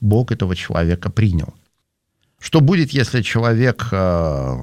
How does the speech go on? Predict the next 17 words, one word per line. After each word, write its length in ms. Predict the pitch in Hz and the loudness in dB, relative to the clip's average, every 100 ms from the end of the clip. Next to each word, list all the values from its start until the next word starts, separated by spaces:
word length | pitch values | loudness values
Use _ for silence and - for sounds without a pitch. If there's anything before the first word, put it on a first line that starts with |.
| - - | -12 -4
обратился 600 | 104 104 107 104 87 95 | 2 2 4 2 0 -4
в 40 | |
христианство, 920 | 87 101 - - 131 170 165 - 160 | -4 -6 -4 0 2 2 2 0 0
подчинил 480 | 147 131 - 123 117 | 0 -2 0 2 2
свою 300 | - 113 104 | 0 0 0
жизнь 300 | 92 107 92 | 2 2 2
заповедям, 920 | 87 104 160 139 147 135 117 127 120 | 2 2 2 2 2 2 2 2 2
жил 260 | 90 117 104 | 2 0 0
в 40 | |
строгом 420 | - 113 110 95 | -2 0 0 0
самоограничении, 960 | - 95 95 98 104 107 107 180 180 165 | 0 2 2 2 2 2 2 2 4 2
потом 440 | 131 131 - 190 147 | 2 2 4 4 4
оказалось, 640 | 123 113 110 139 131 - - - - _ | 4 2 4 4 2 -2 -12 -20 -20 _
что 240 | - 120 101 | -4 0 0
все 320 | - 135 135 | 2 2 2
это 300 | 131 117 117 | 0 0 2
бессмысленно? 840 | 113 117 - 120 120 - 85 65 | 0 0 4 4 4 2 -2 -6